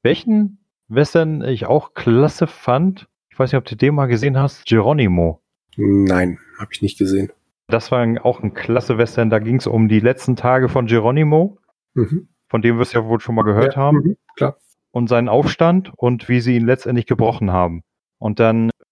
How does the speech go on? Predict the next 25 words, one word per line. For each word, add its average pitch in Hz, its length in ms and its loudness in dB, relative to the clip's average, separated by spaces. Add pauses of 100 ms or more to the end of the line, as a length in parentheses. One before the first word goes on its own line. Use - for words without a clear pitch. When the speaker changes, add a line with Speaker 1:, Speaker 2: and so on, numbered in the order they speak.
(440)
Speaker 1:
ist - 160 -6
er 123 260 4
am 113 140 0
Ende 131 220 -2
dann 123 500 -2 (260)
so 123 220 -2
die 113 100 0
Szene, 135 380 2
da 117 140 2
sitzt 131 240 -2
er 131 40 0
dann 127 140 0
im 117 100 0
Zug 151 300 0
und 139 160 0
wird 120 100 -2
ins 127 220 -4
Reservat 117 420 2
gebracht 170 560 -2 (220)
und 110 140 -8
wie 123 80 4
er 123 80 4
dann 123 160 2
so 117 80 0
sagt, 113 400 0